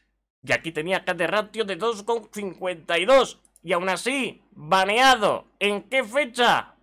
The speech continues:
Vaya, once de noviembre. El Titi M K P T. ¿Cuánta gente habrá que se pueda llamar lo mismo?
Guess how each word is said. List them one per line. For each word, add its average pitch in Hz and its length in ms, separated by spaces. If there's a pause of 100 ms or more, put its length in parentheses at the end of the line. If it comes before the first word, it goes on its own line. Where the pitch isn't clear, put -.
Vaya, 214 920 (220)
once 277 480
de 269 160
noviembre. 220 760 (840)
El 240 520
Titi 285 400
M 285 200
K 285 200
P 247 160
T. 226 180
¿Cuánta 185 340
gente 240 300
habrá 208 240
que 208 100
se 165 160
pueda 269 300
llamar 262 400
lo 226 160
mismo? 247 480